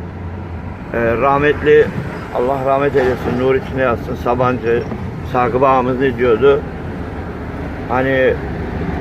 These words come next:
benim çocuğum bir çift ayakkabı bile eskitemedi diyordu Metin Sabancı için. Yani işte dünyalarınız olsa neye yarar arkadaşlar?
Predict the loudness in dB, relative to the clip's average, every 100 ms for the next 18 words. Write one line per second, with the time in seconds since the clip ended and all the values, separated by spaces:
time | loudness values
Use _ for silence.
0 | -4 -4 -4 -4 -4 0 2 2 2 2
1 | 2 2 0 -2 2 2 2 2 2 2
2 | 4 4 2 0 0 2 -2 -4 -4 -2
3 | -2 -4 -4 -4 -2 -2 -2 -2 0 2
4 | 0 -2 -4 -2 -4 -4 -4 -4 -2 0
5 | 0 0 -4 -4 -6 -6 -6 -6 -4 -4
6 | -4 -4 -4 -6 -6 -6 -6 -6 -8 -8
7 | -4 -2 0 0 2 4 2 2 0 0
8 | 0 0 0 2 2 2 0 -2 -4 -4
9 | -4 -10